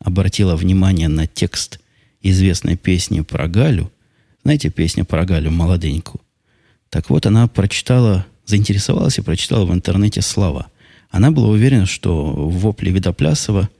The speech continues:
сделали какую-то пародию на эту песню, а в самом деле там какие-то русские народные, украинские, простите, народные слова и какой-то там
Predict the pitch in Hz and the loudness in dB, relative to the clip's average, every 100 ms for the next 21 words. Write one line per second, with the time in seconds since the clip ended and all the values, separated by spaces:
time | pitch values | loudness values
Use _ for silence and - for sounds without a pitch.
0 | - 104 107 104 95 - 101 101 92 - | -8 -2 2 2 2 0 0 0 -4 -2
1 | 98 82 78 76 76 76 78 78 175 98 | 0 0 0 0 0 -2 -2 0 0 0
2 | 85 - 135 113 90 92 95 - 92 98 | -2 2 2 4 2 0 -2 -2 -2 -2
3 | 85 78 95 - 85 85 85 82 76 82 | 0 0 -2 -2 -2 0 0 0 -2 -6
4 | _ - - 95 104 92 - 87 - 92 | _ -18 -4 2 2 2 -2 -4 -2 -4
5 | - 80 82 82 80 85 82 - - 90 | -2 -2 0 2 2 2 0 -2 -2 0
6 | 143 - - _ _ _ _ 92 85 80 | 0 -2 -16 _ _ _ _ -2 0 0
7 | - 95 110 95 - 95 | 0 0 2 0 2 2